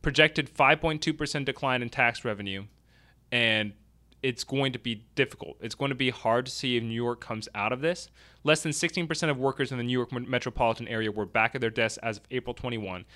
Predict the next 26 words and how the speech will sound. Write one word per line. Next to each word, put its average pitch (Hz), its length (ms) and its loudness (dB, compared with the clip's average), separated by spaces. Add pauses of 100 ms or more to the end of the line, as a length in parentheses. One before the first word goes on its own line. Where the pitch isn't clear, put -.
(180)
It's 139 160 0
going 185 200 6
to 196 40 2
get 185 140 6
higher. 101 420 2 (880)
It's - 180 -6
not 156 180 6
gonna 160 140 0
be 131 300 2
as 120 500 2 (180)
expensive, 143 760 0
too, 151 360 4 (520)
back 117 200 6
in 117 80 -8
New 107 60 -8
York. 107 240 -6
Since 139 220 -6
property 139 380 4
values 110 300 2
decline, 107 440 -4
it's 135 120 -8
not 117 120 0
gonna 120 120 -10
be 127 80 0
as 123 120 -2
expensive. - 520 -4